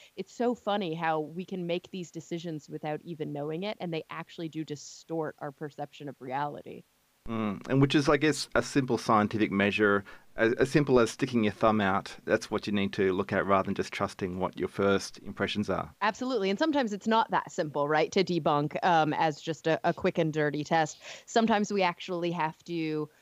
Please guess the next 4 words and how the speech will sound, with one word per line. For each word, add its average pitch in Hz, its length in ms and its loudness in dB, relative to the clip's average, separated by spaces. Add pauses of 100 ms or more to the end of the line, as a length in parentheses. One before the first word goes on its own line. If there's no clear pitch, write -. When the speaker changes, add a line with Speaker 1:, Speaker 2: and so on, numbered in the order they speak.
(240)
Speaker 1:
um, 165 280 4
develop 165 680 2
some 147 520 0
visual 151 960 2